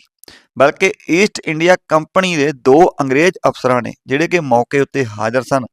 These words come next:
ਉਹਨਾਂ ਨੇ ਵੀ ਗਵਾਹੀ ਭਰੀ ਸੀ। ਤਾਂ ਇਹ ਸੀ ਦੋਸਤੋ ਪੰਜ ਮਾਰਚ ਦਾ ਇਤਿਹਾਸ। ਸੋ ਹੁਣ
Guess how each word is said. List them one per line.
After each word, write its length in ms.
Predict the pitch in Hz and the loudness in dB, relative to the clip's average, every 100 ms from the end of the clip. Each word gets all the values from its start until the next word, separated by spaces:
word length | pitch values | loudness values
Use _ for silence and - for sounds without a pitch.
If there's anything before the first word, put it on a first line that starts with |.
| _ _ _ - | _ _ _ -6
ਉਹਨਾਂ 300 | 151 180 185 | -4 0 -2
ਨੇ 140 | 139 | -2
ਵੀ 180 | 120 170 _ - 123 | -4 -10 _ -20 -8
ਗਵਾਹੀ 300 | 113 113 113 113 | -2 -2 -2 -8
ਭਰੀ 160 | - - | -10 -10
ਸੀ। 200 | - - _ _ _ - - _ - | -20 -20 _ _ _ -20 -20 _ -2
ਤਾਂ 140 | 156 - | -2 2
ਇਹ 160 | 160 214 | 4 4
ਸੀ 140 | 165 | 2
ਦੋਸਤੋ 360 | 135 143 - 202 | 2 2 2 0
ਪੰਜ 400 | - 147 143 147 | 2 2 2 0
ਮਾਰਚ 360 | 135 123 123 | 2 2 2
ਦਾ 180 | 127 160 - - | 0 0 -2 -6
ਇਤਿਹਾਸ। 580 | 131 131 110 113 117 - _ _ - _ _ _ _ | -6 -4 0 2 0 -6 _ _ -20 _ _ _ _
ਸੋ 340 | 143 147 151 - _ _ - | 0 2 2 -2 _ _ 0
ਹੁਣ 220 | 139 151 | 2 2